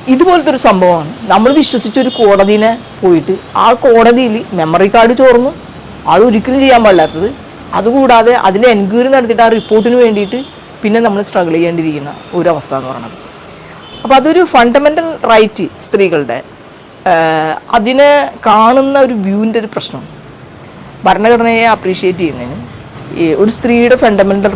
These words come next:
റൈറ്റ് ഇപ്പോഴും നമ്മുടെ സൊസൈറ്റിയിൽ ഇതുപോലെ സെക്ഷൽ അസൾട്ടിന് വിധേയരാകുന്ന പെൺകുട്ടികളാണ് ഇപ്പോഴും പിന്നെയും പിന്നെയും സൊസൈറ്റിയിൽ നിന്ന്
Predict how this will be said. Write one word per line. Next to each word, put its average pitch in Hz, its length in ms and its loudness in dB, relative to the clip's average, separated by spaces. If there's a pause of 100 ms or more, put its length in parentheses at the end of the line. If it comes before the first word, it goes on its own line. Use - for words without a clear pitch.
റൈറ്റ് 175 260 0 (140)
ഇപ്പോഴും 190 340 -2 (580)
നമ്മുടെ 185 280 0
സൊസൈറ്റിയിൽ 160 460 -2 (360)
ഇതുപോലെ 226 320 0 (120)
സെക്ഷൽ - 280 -2 (640)
അസൾട്ടിന് 196 480 2
വിധേയരാകുന്ന 185 640 2 (560)
പെൺകുട്ടികളാണ് 208 680 2 (640)
ഇപ്പോഴും 269 440 0 (580)
പിന്നെയും 262 380 4
പിന്നെയും 214 340 2 (1300)
സൊസൈറ്റിയിൽ 220 560 2
നിന്ന് 214 220 2